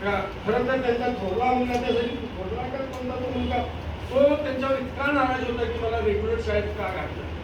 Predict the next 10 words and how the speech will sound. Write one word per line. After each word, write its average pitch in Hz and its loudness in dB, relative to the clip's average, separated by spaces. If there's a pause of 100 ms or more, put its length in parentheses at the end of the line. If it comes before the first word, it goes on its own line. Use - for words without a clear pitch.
(480)
पण 254 4
गांधींच्या 220 2
ज्या 262 2
कल्पना 220 0
होत्या 208 0
आज 254 -2
आता 226 0
लक्षात 208 -2 (140)
येईल 170 -4 (600)
की 247 2